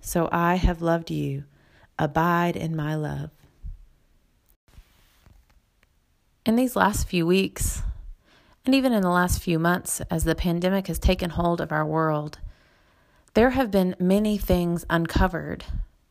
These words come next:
many invitations to see the world as it is, but not as it should be. And there are opportunities for us to live into the work of responding to the call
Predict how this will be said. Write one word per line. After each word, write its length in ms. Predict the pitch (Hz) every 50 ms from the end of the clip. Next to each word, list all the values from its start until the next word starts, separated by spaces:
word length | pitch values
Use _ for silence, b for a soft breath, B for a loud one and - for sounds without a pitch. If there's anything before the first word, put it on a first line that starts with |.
| _ _ _ _ _ _ _ _ _ _ _ _ -
many 260 | 202 202 208 208 202
invitations 840 | - 185 175 175 180 - - 180 180 - - - 165 165 160 - -
to 160 | - - -
see 320 | - - - - 220 214 214
the 100 | 208 190
world 560 | 170 175 170 170 170 165 165 165 - - B B B B B B B B B B B -
as 180 | 196 196 190 180
it 120 | 185 180
is, 680 | - 214 226 220 185 165 - - - - - - - - - - - - - _ _ _ _ _ _ _ -
but 200 | 214 202 190 196
not 240 | 196 196 196 190
as 160 | - 165 165 170
it 120 | 165 165
should 300 | - - 170 156 147 -
be. 300 | 156 147 151 156 160 - - - - - - _ _ _ _ _ _ _ _ _ _ _ _ _ _ _ _ _ _ _ _ _ _ _ -
And 140 | 190 202 202
there 120 | 202 208
are 120 | 208 208 -
opportunities 760 | 196 196 - 214 202 - 240 233 233 214 185 190 180 170 -
for 160 | - - - -
us 340 | 208 220 226 - - - -
to 120 | - - 180
live 340 | 185 202 208 214 220 202
into 240 | - 196 190 - 190
the 120 | 175 170 170
work 460 | 175 185 196 208 - - - - - - B B B B B B B B B B B B B B B B B
of 120 | - 180 180
responding 580 | 180 - - - 185 190 202 208 202 196 190
to 140 | 185 - -
the 80 | 170 170
call 560 | - - 175 180 175 175 170 170 170 165